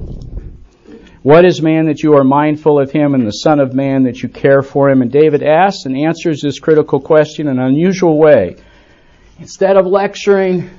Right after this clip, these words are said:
he worships. And,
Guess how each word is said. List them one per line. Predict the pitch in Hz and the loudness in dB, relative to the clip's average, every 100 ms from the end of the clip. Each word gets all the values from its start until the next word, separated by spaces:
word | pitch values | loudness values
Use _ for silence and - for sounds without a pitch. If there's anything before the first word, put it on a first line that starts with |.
| - - _ _ _ _ | -20 -20 _ _ _ _
he | - 170 | -4 0
worships. | 165 190 190 - 135 - - - - - - - - _ _ _ _ _ _ _ _ _ _ _ _ _ _ - _ _ _ | 4 4 4 0 -8 -8 -20 -14 -14 -14 -20 -20 -20 _ _ _ _ _ _ _ _ _ _ _ _ _ _ -20 _ _ _
And, | 160 175 165 | 2 2 0